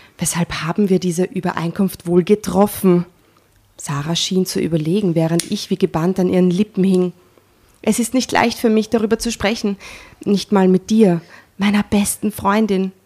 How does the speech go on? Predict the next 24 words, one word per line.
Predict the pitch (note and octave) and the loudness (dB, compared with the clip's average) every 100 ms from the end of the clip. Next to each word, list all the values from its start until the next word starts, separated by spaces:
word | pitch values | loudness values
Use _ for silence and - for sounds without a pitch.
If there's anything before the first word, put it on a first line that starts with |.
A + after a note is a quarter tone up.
| _ _ - | _ _ -6
Du | A3 | 2
weißt, | A3+ F3+ E3+ - - _ _ _ - | 4 2 0 -8 -20 _ _ _ -10
dass | F#3 | -8
ich | F#3+ - | -8 -10
die | - - | -10 -6
intimsten | G3 - B3 B3 - A3+ | -6 -2 -2 -2 -2 0
Dinge | A3 G#3+ | 2 2
nie | A3 B3 C4 | 2 2 2
an | G#3 G#3 | 0 -2
die | |
große | G#3+ A3 A3 | 0 0 2
Glocke | A3 B3 - A3+ | 0 -2 -2 -2
gehängt | G3+ F#3+ F#3+ | 0 0 0
habe. | G3 F#3+ | -2 0
Ich | G3+ - | -4 -2
finde, | C#4 C4 A#3+ A#3 - - - | 0 2 0 -2 -12 -14 -8
was | A3 | -8
sich | A#3 | -8
zwischen | - B3 - A3+ | -6 -4 -4 -6
zwei | - G3+ A#3+ | -4 0 2
Menschen | A#3+ A3+ B3 A3+ | 2 0 -2 -2
im | G3 | 0
Bett | F#3+ G#3 - | 0 -2 -2
abspielt, | F3 - - G#3+ A#3 | -4 -4 -6 -4 -4